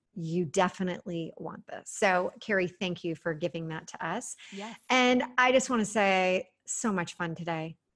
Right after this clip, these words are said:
Speaker 2: So much
Speaker 1: Always
Speaker 2: fun.
Speaker 1: Oh, oh, I always love being with you, no matter what. So thank you again. And we always say at Relaunch, "Live now, love now." You, you embody that. So thank you again, Carrie, for being on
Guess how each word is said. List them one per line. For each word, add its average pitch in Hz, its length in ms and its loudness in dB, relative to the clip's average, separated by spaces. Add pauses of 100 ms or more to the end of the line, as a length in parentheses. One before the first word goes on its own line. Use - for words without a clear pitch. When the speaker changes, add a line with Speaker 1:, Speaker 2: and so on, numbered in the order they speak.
Speaker 2:
So 220 80 4
much 220 120 6
Speaker 1:
Always 214 260 2
Speaker 2:
fun. 165 280 -10 (200)
Speaker 1:
Oh, 220 320 6
oh, 269 160 4
I 262 160 4
always 190 260 2
love 165 160 -4
being 170 160 -4
with 165 200 -6
you, 165 220 -2 (140)
no 214 120 -4
matter 185 240 2
what. 165 320 -6
So 196 320 2 (640)
thank 277 320 4
you 269 160 2
again. 202 560 2
And 214 580 0
we 226 180 2
always 214 260 0
say 208 120 -2
at 190 60 -4
Relaunch, 170 500 -2 (120)
"Live 185 340 0
now, 180 240 0
love 175 320 -2
now." 175 560 -4 (120)
You, 185 640 2
you 190 420 2
embody 165 500 0
that. 156 280 -8 (180)
So 180 640 0
thank 220 260 2
you 226 120 2
again, 190 320 0
Carrie, 175 580 0
for 180 160 -4
being 160 480 -6
on 160 380 -8